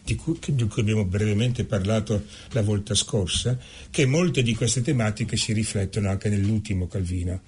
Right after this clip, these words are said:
e le lezioni americane ne è un esempio. Allora,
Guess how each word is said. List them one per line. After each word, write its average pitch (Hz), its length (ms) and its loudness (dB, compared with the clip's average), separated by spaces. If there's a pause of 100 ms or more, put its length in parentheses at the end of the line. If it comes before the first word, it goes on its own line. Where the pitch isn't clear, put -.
(140)
e - 120 -4
le 110 60 2
lezioni 101 360 2
americane 98 600 0
ne 95 120 0
è 90 60 0
un 95 180 2
esempio. 92 540 -2 (460)
Allora, 117 360 2